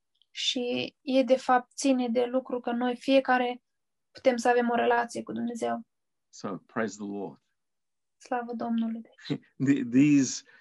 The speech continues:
Speaker 2: uh, <laughs> there are more strong verses to come.
Speaker 1: Și mai sunt multe versete puternice care urmează.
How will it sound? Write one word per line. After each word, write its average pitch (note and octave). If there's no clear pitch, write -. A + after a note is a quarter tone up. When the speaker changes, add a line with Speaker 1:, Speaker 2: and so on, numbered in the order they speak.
Speaker 2:
uh, B2
<laughs> C#3
there C#3
are A#2
more E3+
strong D3
verses C#3+
to -
come. G#2
Speaker 1:
Și -
mai C4
sunt C#4+
multe A#3+
versete B3
puternice A#3
care A#3
urmează. A#3